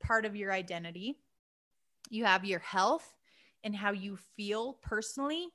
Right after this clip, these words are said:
mentally, emotionally, physically. Then I have your business, career, impact, and purpose.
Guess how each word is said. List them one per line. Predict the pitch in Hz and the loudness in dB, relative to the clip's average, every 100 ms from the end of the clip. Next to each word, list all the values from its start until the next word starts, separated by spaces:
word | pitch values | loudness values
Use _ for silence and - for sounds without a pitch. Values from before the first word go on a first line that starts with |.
| _ 202 | _ -6
mentally, | 196 202 226 254 240 226 | -2 -2 -2 -4 -2 -2
emotionally, | 208 208 214 - 214 | -2 -4 -6 -6 -8
physically. | 202 196 190 220 254 277 311 _ _ _ _ _ _ _ _ _ _ | -6 -6 -6 -6 -6 -6 -8 _ _ _ _ _ _ _ _ _ _
Then | 226 226 | -2 2
I | 240 | 4
have | 233 214 | 4 4
your | 202 | 0
business, | 180 220 220 247 269 294 - - | 2 2 4 2 2 2 -4 -12
career, | - 240 214 208 208 214 214 262 285 _ _ _ _ _ | -4 -2 -2 -4 -2 0 2 0 -6 _ _ _ _ _
impact, | 247 247 247 226 214 208 - - - _ _ 220 | -2 0 2 2 2 0 -6 -16 -16 _ _ -8
and | 202 | -6
purpose. | - 226 214 190 - - - | -4 -2 -2 -2 -6 -8 -16